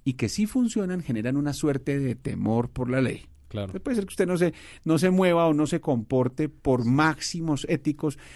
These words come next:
Speaker 1: pero mínimamente sí por un miedo a la ley o un miedo al castigo.
Speaker 2: Claro.
Speaker 1: Lo que el profesor Mocus llama el garrote y la zanahoria.
Speaker 2: Ujú.
Speaker 1: Pero hay un, un tercer motivador que es fundamental en esto que hablamos de transformación cultural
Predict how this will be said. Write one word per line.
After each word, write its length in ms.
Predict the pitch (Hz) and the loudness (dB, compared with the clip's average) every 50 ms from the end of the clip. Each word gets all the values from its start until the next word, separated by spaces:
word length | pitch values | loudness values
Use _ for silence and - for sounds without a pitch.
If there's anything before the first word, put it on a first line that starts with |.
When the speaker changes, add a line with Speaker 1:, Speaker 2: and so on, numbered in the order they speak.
| - - - | -20 -6 0
Speaker 1:
pero 220 | - 156 151 143 | 4 6 6 6
mínimamente 880 | 147 160 190 190 185 185 190 190 175 151 135 131 131 131 127 165 156 | 6 4 4 4 4 2 2 2 2 2 4 4 4 2 2 0 -2
sí 160 | 143 - 160 147 | -2 -2 -4 -4
por 180 | 143 156 151 | -2 0 2
un 160 | 151 147 151 | 2 2 2
miedo 280 | 151 151 147 143 139 139 | 2 2 2 2 2 0
a 40 | 143 | 0
la 140 | 135 117 113 | 0 -2 -2
ley 180 | 110 113 113 | -2 0 0
o 60 | 117 | 0
un 260 | 123 127 120 120 127 123 | 0 2 2 2 4 4
miedo 280 | 123 123 120 117 113 117 | 4 4 4 4 2 0
al 100 | 120 113 | -2 -2
castigo. 440 | 127 123 - - 160 107 98 - - | -4 -4 -2 0 -2 -2 -2 -8 -14
Speaker 2:
Claro. 260 | - 113 104 98 95 - - | -12 -10 -10 -10 -10 -14 -6
Speaker 1:
Lo 160 | - 139 120 - | -4 -4 -2 0
que 120 | - 113 | -2 -2
el 240 | 107 104 101 120 113 | -2 -2 -2 -4 -4
profesor 380 | - 113 110 104 98 107 117 117 | -4 -4 -4 -4 -2 -2 0 0
Mocus 340 | 123 135 131 127 139 135 123 | 0 0 0 0 0 0 2
llama 420 | 131 131 131 127 127 127 127 123 | 2 2 2 2 2 2 0 0
el 120 | 120 117 104 | -2 -2 -4
garrote 440 | 98 104 110 120 123 120 113 - 139 | -6 -4 -2 0 0 0 2 0 0
y 40 | |
la 120 | 135 127 120 | 0 0 0
zanahoria. 540 | 117 113 123 165 208 180 123 113 110 120 - | 0 0 0 2 2 2 2 0 -4 -8 -10
Speaker 2:
Ujú. 320 | 123 120 107 113 151 185 180 - - - - - - _ | -8 -8 -6 -6 -6 -6 -8 -12 -18 -20 -20 -20 -20 _
Speaker 1:
Pero 180 | - 143 139 170 | -6 -4 -4 -2
hay 120 | 208 233 | -2 0
un, 160 | 233 233 220 - - | 0 -2 -2 -4 -6
un 220 | 330 196 220 269 - | -4 -4 -2 -4 -2
tercer 380 | - 233 202 - - 196 180 | -2 -2 -2 0 0 -2 -2
motivador 520 | 185 185 185 - 180 127 117 110 107 120 - | -2 -4 -4 -4 -2 -2 -2 -2 -2 -4 -6
que 120 | - 156 | -8 -8
es 180 | 151 143 - - - _ _ | -8 -8 -10 -16 -20 _ _
fundamental 1200 | - - - 190 185 165 156 147 135 117 117 120 - - 117 107 87 - - 107 107 107 110 - - - - - - | -12 -2 2 4 4 4 4 4 2 2 0 -2 -2 -4 -8 -8 -8 -6 -6 -4 -4 -4 -6 -8 -12 -20 -20 -16 -6
en 160 | - 120 110 117 | 0 2 4 4
esto 240 | 120 120 - 151 | 4 4 2 -2
que 100 | 139 - | -2 0
hablamos 360 | 127 107 107 107 110 117 127 123 | 0 2 2 2 2 2 2 2
de 100 | 131 123 | 2 2
transformación 640 | 117 110 107 - - 107 95 98 101 - 101 101 | 0 -2 -4 -2 -4 -4 -4 -4 -4 -4 -4 -4
cultural 560 | 101 - 143 143 - 135 107 104 104 110 - | -4 -4 -8 -6 -4 -4 -2 -2 -2 -4 -4